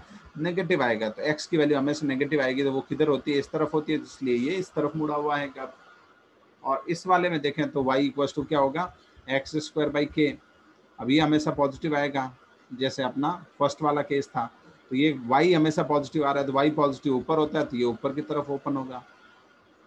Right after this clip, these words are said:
ठीक है। और इसमें y हमेशा क्या आ जाएगा, y की value कितनी हो जाएगी, X square by minus k, तो ये negative आएगा, तो ये y की value नीचे की तरफ क्या होती है, Negative होती है।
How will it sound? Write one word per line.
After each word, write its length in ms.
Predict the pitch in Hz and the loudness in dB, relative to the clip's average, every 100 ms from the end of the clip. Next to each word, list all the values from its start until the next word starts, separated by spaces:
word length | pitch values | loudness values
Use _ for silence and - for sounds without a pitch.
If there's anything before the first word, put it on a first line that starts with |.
| _ _ _ - | _ _ _ -4
ठीक 200 | 160 160 | -2 0
है। 200 | 202 202 _ _ - - | 0 -2 _ _ -20 -4
और 440 | 120 127 123 123 123 - | 0 2 2 0 -2 -4
इसमें 280 | 147 - 165 | -6 0 2
y 160 | 143 143 | 4 4
हमेशा 380 | 135 139 139 | 4 0 -2
क्या 200 | 139 156 | -2 0
आ 40 | 139 | 0
जाएगा, 440 | 143 143 170 214 - _ _ _ | 0 0 0 -2 -6 _ _ _
y 220 | 127 127 135 | -6 -2 -2
की 80 | 139 | 0
value 200 | 139 139 | 0 2
कितनी 260 | 151 151 | -2 0
हो 60 | 151 | 0
जाएगी, 220 | 151 151 | 0 2
X 240 | 143 135 151 | 0 -2 -8
square 300 | - 147 135 | -4 -4 -2
by 160 | 143 | 0
minus 400 | 131 127 139 135 | 0 0 0 -4
k, 240 | - 139 120 - - - | -2 0 0 -4 -20 -8
तो 60 | 127 | -2
ये 100 | 135 | 0
negative 460 | 127 123 127 156 | 2 -2 0 2
आएगा, 360 | 139 135 131 117 | 2 2 2 0
तो 180 | 127 127 | -2 -2
ये 160 | 127 127 | 0 0
y 220 | 120 123 | 0 0
की 120 | 123 | -2
value 240 | 123 123 135 | -4 -2 0
नीचे 240 | 147 156 | 0 0
की 100 | 135 | -4
तरफ 280 | - 123 - | -4 -6 -6
क्या 100 | 123 | -4
होती 220 | 113 104 143 | -4 -2 -4
है, 60 | |
Negative 440 | 123 113 110 143 139 | -4 -4 -6 -8 -8
होती 220 | 156 - | -10 -10
है। 60 | - | -20